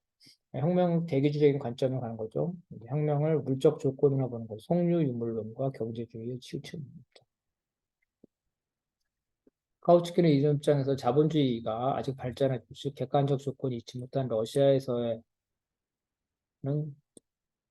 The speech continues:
사회주의 혁명은 시기상조고 민주주의 혁명을 안 좋고 볼세비키 혁명을 비난했다 그랬습니다. 로자는 카우치키의 입장에 대해서 유물론과 관념론을 절충했-,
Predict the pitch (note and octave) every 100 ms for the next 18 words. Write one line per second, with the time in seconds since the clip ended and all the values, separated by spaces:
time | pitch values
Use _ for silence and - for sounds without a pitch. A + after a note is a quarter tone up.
0 | - E3 F3 E3+ E3+ D3+ D3 C#3+ C#3+ C#3
1 | E3+ D3+ C#3 B2 A#2+ A#2+ C3+ C#3 C3+ A#2+
2 | A#2+ A#2+ A2+ A2+ - - A#2+ C3+ C3+ C#3
3 | B2+ A#2+ B2 A#2+ A2+ A2+ G#2+ - G#2+ -
4 | _ _ _ _ _ _ _ _ _ _
5 | _ _ _ _ _ _ _ _ _ _
6 | _ _ _ _ _ C#3+ D3 E3 E3+ E3+
7 | E3 F3+ F#3+ - E3+ C#3+ C3+ C3+ D#3 D3+
8 | D3 B2 A#2+ A#2 A2 A#2 C3+ B2 C#3 D#3
9 | D#3 D#3 D3+ D3 C3+ B2+ C#3+ D3 C#3 C#3
10 | C3+ A#2+ A#2 B2+ A#2